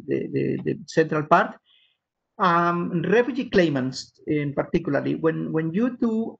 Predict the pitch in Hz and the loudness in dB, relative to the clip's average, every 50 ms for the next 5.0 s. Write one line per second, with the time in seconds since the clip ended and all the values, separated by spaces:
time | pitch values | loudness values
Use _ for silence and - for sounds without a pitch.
0 | _ 151 151 156 156 151 151 143 143 151 185 214 - 233 185 196 190 - - 185 | _ -2 0 2 2 2 0 0 0 2 2 2 2 0 -2 -6 -4 0 2 2
1 | 175 160 151 147 165 202 240 - - - _ _ _ _ _ _ _ _ _ _ | 4 4 2 2 2 0 -2 -4 -6 -10 _ _ _ _ _ _ _ _ _ _
2 | _ _ _ _ _ _ _ - - - 156 147 147 147 143 143 143 143 139 143 | _ _ _ _ _ _ _ -20 -8 -2 -2 0 2 2 2 2 2 0 -2 -4
3 | - - - - 160 156 156 151 147 147 147 147 151 151 - - - 156 151 147 | -4 -4 -2 0 0 2 2 0 0 0 0 -2 -2 -4 -6 -8 -10 -10 -10 -12
4 | - - - _ - - - - - - - - 147 151 220 220 262 254 - - | -14 -16 -20 _ -20 -20 -20 -20 -20 -20 -16 -6 2 6 6 6 6 4 0 -6